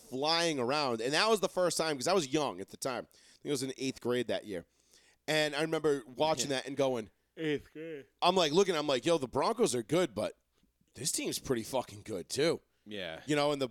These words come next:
Speaker 1: and the Vikings finished fifteen and one, the Broncos fourteen and two. And obviously, you know, there was a, there was a catastrophe in Minnesota that prevented us from seeing,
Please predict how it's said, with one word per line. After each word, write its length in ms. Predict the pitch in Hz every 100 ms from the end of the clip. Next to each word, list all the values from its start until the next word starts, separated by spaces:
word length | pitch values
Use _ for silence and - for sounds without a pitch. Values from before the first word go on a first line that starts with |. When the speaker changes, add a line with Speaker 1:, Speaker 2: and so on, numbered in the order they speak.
| 143
Speaker 1:
and 100 | 143
the 60 | 120
Vikings 420 | 143 143 147 139
finished 260 | 147 135 -
fifteen 300 | 143 147 139
and 160 | 131
one, 200 | 123 123
the 80 | 117
Broncos 400 | 107 127 123 127
fourteen 420 | - 123 - 120
and 120 | 113 110
two. 260 | 113 110 - _ - _ _ -
And 240 | 104 104
obviously, 600 | 101 113 104 - 110 104 _ 107
you 100 | 95
know, 180 | 90 - _ -
there 100 | 92
was 160 | 90
a, 240 | 92 87 87
there 120 | 95
was 100 | 92
a 40 | 92
catastrophe 680 | - 110 98 - 101 101 95
in 100 | 95
Minnesota 480 | 90 82 101 95 90
that 180 | 87 -
prevented 420 | 90 101 92 95
us 120 | 90
from 140 | 92
seeing, 260 | - 107